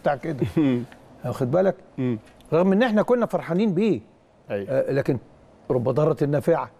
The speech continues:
Speaker 1: مين كان يقول إنك أنت هتعوضه بالسرعة دي بأفضل منه عشر مرات في الشخصية، في ال-، يعني أعتقد
Speaker 2: الالتزام.
Speaker 1: إن اندماج أزارو مع لعيبة الأهلي يفوق كثيرا اندماج، آه، كولوبالي.
Speaker 2: مهم.
Speaker 1: النهاردة عودة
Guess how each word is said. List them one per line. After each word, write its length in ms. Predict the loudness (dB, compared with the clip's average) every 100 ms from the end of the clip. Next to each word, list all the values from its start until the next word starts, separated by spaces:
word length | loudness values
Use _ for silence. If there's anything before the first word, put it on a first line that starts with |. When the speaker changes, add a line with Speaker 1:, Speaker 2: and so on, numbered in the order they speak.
| _ -2
Speaker 1:
مين 120 | -2
كان 220 | 2 0
يقول 420 | 0 0 2 0 -2 -16 _ _ _ _ _ -6
إنك 200 | -2 0
أنت 120 | -2
هتعوضه 580 | -4 -2 2 4 4 2
بالسرعة 440 | -2 0 2 2
دي 140 | 2 -2
بأفضل 440 | -2 -2 0 2
منه 220 | 2 2
عشر 260 | 2 2 0
مرات 360 | 2 2 2 0 -4
في 60 | -4
الشخصية، 640 | -2 -4 -4 0 4 4
في 120 | 2
ال-، 180 | 0 0 -6 -20 -10 -4
يعني 220 | -2 -4 -6
أعتقد 480 | -8 -4 -2 0
Speaker 2:
الالتزام. 360 | -2 0 2 4
Speaker 1:
إن 60 | 2
اندماج 400 | 4 4 2 2
أزارو 520 | 0 2 2 2 -2 -10 _ _ _ -6
مع 260 | -2 0 0 -2 -2
لعيبة 220 | 0 -2 0
الأهلي 360 | 0 2 2 0 -2
يفوق 360 | 0 2 0 2
كثيرا 420 | 0 2 2 2
اندماج، 600 | 0 -4 -2 2 2 0 -4 -20 -20 -2
آه، 340 | 4 4 4 2
كولوبالي. 480 | 2 2 2 -6 -10 -14
Speaker 2:
مهم. 280 | -12 -12 -14 -18 -6
Speaker 1:
النهاردة 340 | -2 0 2 0
عودة 280 | 0 0